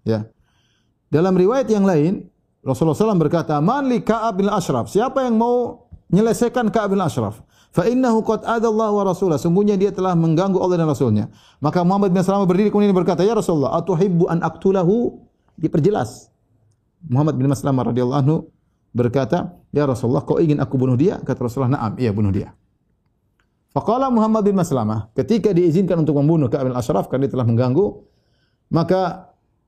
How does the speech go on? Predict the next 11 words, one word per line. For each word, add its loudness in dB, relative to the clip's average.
Muhammad 2
bin 2
Maslamah 2
berkata, -2
"Ya 2
Rasulullah, 0
fa'dhan 0
li 4
an 0
aqula 2
syai'an." -2